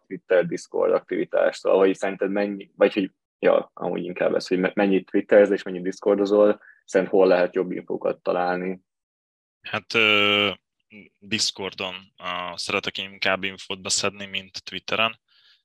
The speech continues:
Speaker 2: A Twitteremet azt most kezdtem el újraépíteni, mert, ö, benne vagyok egy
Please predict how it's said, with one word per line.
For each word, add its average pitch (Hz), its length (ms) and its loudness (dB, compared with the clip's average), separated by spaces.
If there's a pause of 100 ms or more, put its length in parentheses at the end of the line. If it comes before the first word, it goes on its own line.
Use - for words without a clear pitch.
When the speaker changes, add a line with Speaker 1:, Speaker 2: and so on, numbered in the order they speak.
(160)
Speaker 2:
A 95 340 0
Twitteremet 101 540 -6
azt - 160 -4
most 95 180 -4
kezdtem 98 300 -8
el 92 80 -12
újraépíteni, 98 560 -6
mert, 95 460 -6
ö, 95 540 -2
benne 101 220 -4
vagyok 95 280 -4
egy 95 300 -6